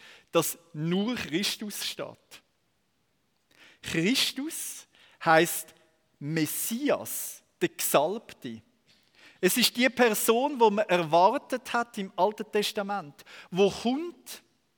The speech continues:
und das die Herrlichkeit von Gott bringt,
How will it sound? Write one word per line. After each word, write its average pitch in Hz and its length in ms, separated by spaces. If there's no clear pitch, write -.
und 226 280
das - 280
die 202 140
Herrlichkeit 233 880
von - 180
Gott - 380
bringt, 135 500